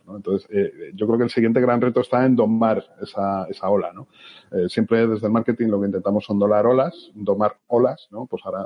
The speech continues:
aparece la red so-, la, la ola social, intentamos subirnos a ella, ahora aparece la ola del comercio electrónico, intentamos subirnos a ello, ¿no? Y una vez que ya lo tenemos dominado, pues ya vamos haciendo cosas, ¿no? Pues en este caso yo creo que ahora mismo es, es esa, sobre todo esa generación que viene,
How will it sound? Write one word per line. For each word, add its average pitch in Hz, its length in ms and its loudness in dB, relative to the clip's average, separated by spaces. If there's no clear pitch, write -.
aparece - 320 -12
la 92 120 -10
red - 120 -20
so-, 98 260 -8
la, 92 160 -4
la 92 140 -2
ola 104 120 2
social, 104 440 -2
intentamos 95 420 -8
subirnos 98 320 -6
a 107 100 -2
ella, 131 280 -2
ahora 98 140 -2
aparece 101 320 -2
la 98 160 0
ola 104 160 2
del 104 140 -2
comercio 101 300 -2
electrónico, 104 460 0
intentamos 95 380 -4
subirnos 98 380 -4
a 110 120 0
ello, 135 220 0
¿no? 120 180 -10
Y 107 60 -6
una 101 140 -2
vez 101 100 -2
que - 80 -8
ya 98 60 4
lo 98 100 2
tenemos 104 280 -2
dominado, 110 440 0
pues 98 160 -4
ya 95 60 -2
vamos 92 240 -6
haciendo 98 580 -14
cosas, 95 320 -6
¿no? 110 140 -20
Pues - 160 -6
en 104 80 0
este 101 180 -4
caso 113 220 -2
yo 107 140 0
creo 107 100 0
que 104 80 0
ahora 101 120 0
mismo 104 280 -2
es, - 500 -8
es 104 220 -8
esa, 82 300 -10
sobre 92 260 -10
todo 107 360 2
esa 101 180 -6
generación 107 560 -2
que 104 80 -2
viene, 117 340 2